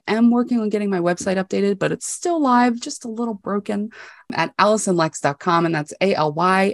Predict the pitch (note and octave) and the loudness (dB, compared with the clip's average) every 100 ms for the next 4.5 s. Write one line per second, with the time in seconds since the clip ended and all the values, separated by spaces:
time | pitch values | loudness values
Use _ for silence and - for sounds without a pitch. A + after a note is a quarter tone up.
0 | - F3+ - D#3 D3+ D3+ D3+ - G3+ F#3 | -2 -4 -2 -2 0 -2 -2 -2 -2 0
1 | D3 D3 - - _ - G#3+ - - E3 | -2 -6 -12 -14 _ 0 0 0 -2 0
2 | D#3 D#3 D3+ - _ _ - F#3+ F3+ F3 | 0 -2 -6 -16 _ _ -2 0 -2 -2
3 | F#3+ D#3+ F3 - F3+ E3+ - - D3 - | -4 -2 -4 -4 -4 -4 -6 -6 -6 -8
4 | - A3 A#3 C4 C4+ | -2 0 2 0 0